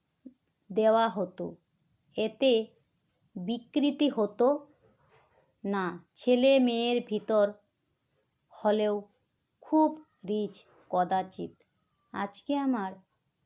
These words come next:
প্রসঙ্গ সত্যানুসরণ পাঠ এতটুকুই। সকল ইষ্টপ্রাণ দাদা ও মাকে আমার জয়গুরু জানাই। সকলেই ভালো থাকুন,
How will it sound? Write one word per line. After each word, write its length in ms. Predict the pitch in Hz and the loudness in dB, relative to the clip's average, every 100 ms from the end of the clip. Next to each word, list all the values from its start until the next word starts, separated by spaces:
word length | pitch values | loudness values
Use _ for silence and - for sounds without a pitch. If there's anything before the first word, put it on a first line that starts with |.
| _ | _
প্রসঙ্গ 560 | - 202 196 - 240 240 | -4 -2 -2 -6 -8 -8
সত্যানুসরণ 840 | 240 247 - 247 247 - 247 247 | -8 -12 -8 -8 -8 -8 -10 -10
পাঠ 420 | 240 294 220 - - - | -8 -8 -8 -10 -20 -10
এতটুকুই। 640 | 208 226 220 226 262 285 302 _ _ _ _ _ _ _ - | -6 -6 -8 -10 -6 -6 -8 _ _ _ _ _ _ _ -14
সকল 760 | - 226 226 294 294 240 226 226 _ _ | 0 0 2 4 6 4 2 -4 _ _
ইষ্টপ্রাণ 760 | 214 208 - 233 226 226 208 202 190 _ - | -8 -8 -8 -8 -6 -4 -4 -6 -12 _ -16
দাদা 400 | - 185 185 202 | -4 -2 -2 -2
ও 140 | 208 202 | -4 -4
মাকে 420 | 196 185 180 202 | -6 -10 -8 -8
আমার 260 | 202 196 190 - | -8 -8 -10 -14
জয়গুরু 500 | 185 190 185 190 220 | -10 -8 -6 -6 -6
জানাই। 340 | 220 226 240 254 _ _ _ _ _ | -6 -8 -8 -10 _ _ _ _ _
সকলেই 840 | - 240 233 - 302 285 277 269 _ _ | -10 -6 -6 -2 0 0 -2 -6 _ _
ভালো 280 | - 202 202 | -4 -2 -2
থাকুন, 460 | 208 202 202 208 | -6 -8 -8 -10